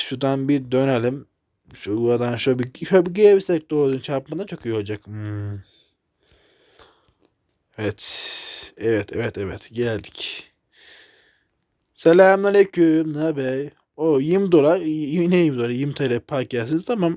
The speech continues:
Alın sizin olsun. Cehizlik olmasın. Yani sizin olsun arkadaşlar. Yani hak geliyorsunuz orada bekliyorsunuz yani bayağı bir süre boyunca.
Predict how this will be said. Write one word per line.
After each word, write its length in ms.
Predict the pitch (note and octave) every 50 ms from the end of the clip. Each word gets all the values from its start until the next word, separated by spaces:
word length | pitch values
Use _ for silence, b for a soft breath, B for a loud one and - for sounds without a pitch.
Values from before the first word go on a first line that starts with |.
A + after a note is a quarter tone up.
| -
Alın 280 | - F#3 G3+ G#3 G3+ G3
sizin 260 | E3 - - G#3+ G#3
olsun. 400 | F#3+ D3+ C3 C3 - F3 F3+ E3
Cehizlik 580 | D3 D#3+ E3+ A3 G#3+ G3 F#3 F#3+ G3 F#3+ - F#3+
olmasın. 520 | F3 E3+ F3 E3+ C#3+ C3 B2+ D3+ E3 F3
Yani 380 | E3 D3 D3 D3+ D#3 D#3 D3+ -
sizin 320 | - - F3+ F3+ F3 D#3
olsun 240 | C#3 B2+ A#2+ A#2+ B2
arkadaşlar. 500 | A#2+ A#2+ A#2+ A#2+ A#2 - - D3 D#3+ E3 - B B B B B B B B B B B B B B
Yani 120 | C#3+ C#3 D3
hak 220 | C#3+ D3 - -
geliyorsunuz 320 | - E3+ D#3+ D#3 D3+ C#3+ D3+
orada 260 | D3+ D3+ C#3+ C#3+ C#3+
bekliyorsunuz 580 | D#3 C#3+ - - E3 E3 D#3+ D#3+ D3+ C3+ B2+
yani 440 | C3+ C3+ C3 B2+ B2+ B2+ B2+ A2+ G#2 - _ -
bayağı 320 | C3 C3 C3 B2+ B2 B2 A#2+
bir 60 | A#2+
süre 300 | - - - C3 B2 A#2+
boyunca. 480 | B2 B2 B2 B2 B2 A#2+ E3+ F#3 G#3+